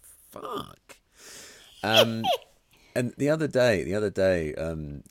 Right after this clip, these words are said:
she was just, I was chatting to my wife, and, um, my,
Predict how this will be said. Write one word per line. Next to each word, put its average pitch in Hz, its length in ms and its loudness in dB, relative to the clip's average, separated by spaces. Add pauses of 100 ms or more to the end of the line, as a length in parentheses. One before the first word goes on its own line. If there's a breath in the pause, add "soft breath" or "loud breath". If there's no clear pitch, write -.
she 98 200 -6
was 90 160 -4
just, - 440 -8
I 87 100 -2
was 90 180 -4
chatting - 420 -8
to - 100 -10
my 73 180 -8
wife, 76 540 -8
and, 65 260 -12 (100)
um, 62 340 -12 (500)
my, - 80 -18